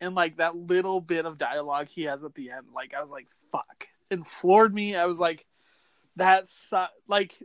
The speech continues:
this such a destructive ending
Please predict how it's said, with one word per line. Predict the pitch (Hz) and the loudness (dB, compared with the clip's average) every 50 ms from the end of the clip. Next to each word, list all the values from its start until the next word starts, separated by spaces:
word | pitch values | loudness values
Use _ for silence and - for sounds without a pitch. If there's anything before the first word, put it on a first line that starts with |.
| - | -20
this | 196 185 175 214 226 220 - | -16 -6 -2 0 0 0 -2
such | - - - - - - - 226 214 214 - - - - - - _ _ _ _ _ _ _ _ _ _ _ _ - | -12 -18 -20 -20 -12 -6 -2 -2 -2 -2 -4 -8 -18 -20 -20 -20 _ _ _ _ _ _ _ _ _ _ _ _ -4
a | 196 190 | -4 -4
destructive | 165 160 202 - - - - - - - - 196 190 196 196 202 202 _ - 262 240 226 202 175 156 | -4 -8 -12 -14 -14 -14 -18 -20 -20 -14 -8 -4 -2 0 0 0 0 _ -12 -10 -10 -10 -12 -14 -14
ending | 170 180 180 175 160 156 147 139 156 170 175 | -14 -14 -14 -14 -14 -14 -16 -16 -18 -20 -20